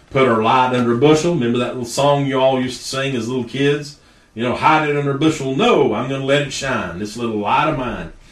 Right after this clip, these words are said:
And so the light refers to the goodness of things,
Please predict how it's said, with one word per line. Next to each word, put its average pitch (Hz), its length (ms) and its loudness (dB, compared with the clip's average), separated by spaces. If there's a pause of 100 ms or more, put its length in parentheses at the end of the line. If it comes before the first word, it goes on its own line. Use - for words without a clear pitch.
(500)
And 113 160 0
so 143 420 2 (200)
the 117 120 2
light 165 440 4
refers 139 520 0
to 120 380 -2
the 110 140 -4
goodness 110 720 2
of 101 160 -12
things, 104 680 -8